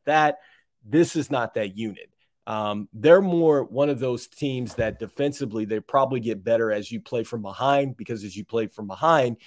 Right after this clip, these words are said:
you know, you have to force the action a little bit.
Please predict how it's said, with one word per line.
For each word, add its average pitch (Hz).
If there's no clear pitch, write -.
you 143
know, 143
you 139
have 123
to 120
force 139
the 113
action 110
a 95
little -
bit. 67